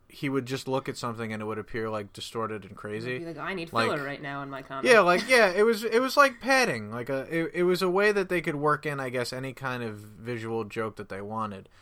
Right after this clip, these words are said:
Speaker 1: which is normally great and is a real treat,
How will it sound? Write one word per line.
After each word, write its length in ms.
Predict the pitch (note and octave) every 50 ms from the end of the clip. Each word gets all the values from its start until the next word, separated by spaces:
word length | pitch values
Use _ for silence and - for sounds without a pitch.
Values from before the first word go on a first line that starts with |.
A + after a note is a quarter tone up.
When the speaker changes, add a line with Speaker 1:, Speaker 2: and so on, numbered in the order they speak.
| - - - _ -
Speaker 1:
which 180 | - E3+ F3 -
is 140 | F#3+ F#3 F#3
normally 400 | A3 A#3+ C4+ C#4+ C4 A#3 G3 D#3+
great 380 | C#3 D#3 F3+ F#3 F3+ D#3 C3+ -
and 140 | C3+ C3 C3
is 140 | B2 A#2 A#2+
a 80 | A#2
real 320 | A2 G#2 A#2+ D3+ F3+ F#3 -
treat, 500 | - - - - D3 D3 C#3 C3 -